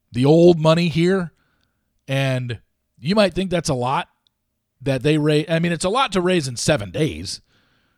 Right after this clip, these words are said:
that they got a hundred million dollars in donations, but from thirty different, from, from only thirty people,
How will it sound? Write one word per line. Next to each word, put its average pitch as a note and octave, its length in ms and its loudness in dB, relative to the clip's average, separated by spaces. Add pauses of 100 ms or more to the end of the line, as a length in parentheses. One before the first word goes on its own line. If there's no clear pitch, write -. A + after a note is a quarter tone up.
that C3 120 -4
they C#3+ 120 0
got C#3 160 0
a A#2 40 -2
hundred D3 200 -2
million C3+ 200 0
dollars B2 300 -2
in A#2 80 -6
donations, A2 720 -6 (100)
but D3+ 320 -2
from B2 180 -8
thirty E3 440 0
different, B2+ 400 -6
from, C#3 220 -8 (180)
from C#3 200 -4
only D#3+ 220 -4
thirty D#3 360 2
people, C3 480 -6